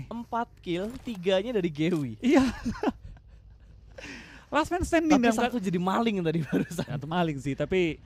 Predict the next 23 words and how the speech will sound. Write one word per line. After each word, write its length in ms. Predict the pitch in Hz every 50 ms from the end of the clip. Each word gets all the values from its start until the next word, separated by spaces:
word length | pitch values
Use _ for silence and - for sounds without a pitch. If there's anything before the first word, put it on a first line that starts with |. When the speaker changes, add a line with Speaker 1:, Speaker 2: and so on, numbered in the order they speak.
| - -
Speaker 1:
Tapi 120 | - 143 180
nggak 120 | 175 165 156
apa-apa, 120 | 147 131 165 175
itu, 80 | 196 180 185 180
itu 140 | 208 202 247 208
game. 360 | 175 143 151 123 113 98 95 95 -
Speaker 2:
Itu 200 | - 190 - 320 269
game. 320 | 190 160 160 135 123 117
Speaker 1:
Itu 80 | - 262
game, 240 | 214 160 156 156 143
apapun 320 | 156 170 180 196 247 277
bisa 160 | 247 196 170
Speaker 2:
Dan 160 | 160 147 147 147
Speaker 1:
terjadi. 320 | 147 151 156 156 147 120
Speaker 2:
menyelamatkan 560 | 202 214 208 214 208 226 202 233 - - 262
Aero 240 | 240 233 262 320 349
Wolf 160 | 302 220 196 170 196
loh. 100 | 190 127 -
Speaker 1:
Iya, 80 | - 180
Speaker 2:
Kalau 160 | 208 214 208
Speaker 1:
nggak 0 |
Speaker 2:
di, 160 | 254 320 254
Speaker 1:
apa-apa. 100 | 254 254